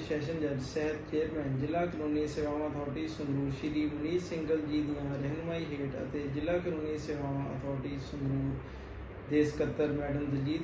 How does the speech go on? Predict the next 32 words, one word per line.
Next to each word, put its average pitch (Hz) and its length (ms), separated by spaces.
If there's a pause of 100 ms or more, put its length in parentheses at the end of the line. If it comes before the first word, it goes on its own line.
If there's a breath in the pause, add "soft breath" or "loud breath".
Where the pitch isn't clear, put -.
(100)
ਕੌਰ 156 140
ਜੀ 147 160
ਦੀ 147 200
ਅਗਵਾਈ 151 420
ਹੇਠ 135 280
ਜ਼ਿਲ੍ਹਾ 160 240
ਸੰਗਰੂਰ 143 520
ਅਤੇ 147 160
ਮਲੇਰਕੋਟਲਾ 143 920 (640 loud breath)
ਸਬ 147 180
ਡਿਵੀਜ਼ਨ 160 440
ਜਿਵੇਂ 151 300
ਸੁਨਾਮ, 143 720 (720)
ਧੂਰੀ, 151 360 (360)
ਮੋਨਕ 143 400 (340)
ਵਿੱਚ 151 220
ਵੀ 170 160
ਇਹ 156 280
ਨੈਸ਼ਨਲ 147 400
ਲੋਕ 156 240
ਅਦਾਲਤ 143 420
ਦਾ 139 340
ਆਯੋਜਨ 151 520
ਕੀਤਾ 151 220
ਜਾ 135 260
ਰਿਹਾ 117 140
ਹੈ। 110 80 (520 loud breath)
ਇਸ 196 220
ਲੋਕ 185 240
ਅਦਾਲਤ 151 340
ਵਿੱਚ 135 300
ਵੱਖ-ਵੱਖ 156 420